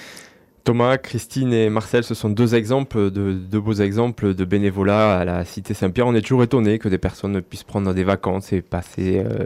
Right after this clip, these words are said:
leur temps libre à la Cité Saint-Pierre pour, euh, donner, euh, ce temps-là à d'autres.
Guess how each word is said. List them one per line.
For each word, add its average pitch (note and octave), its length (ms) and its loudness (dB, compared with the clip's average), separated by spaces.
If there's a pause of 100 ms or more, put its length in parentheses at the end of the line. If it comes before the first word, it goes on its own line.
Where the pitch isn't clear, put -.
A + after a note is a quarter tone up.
(120)
leur G2 240 -4
temps G2+ 160 2
libre F#2 320 -2
à F2+ 80 -4
la F#2 100 -10
Cité - 240 -6
Saint-Pierre G2 520 0
pour, - 260 -8
euh, F#2+ 80 -4
donner, F#2+ 380 0
euh, F#2+ 140 -4 (200)
ce - 160 -4
temps-là G2 460 0
à F#2+ 60 -2
d'autres. F#2 340 -8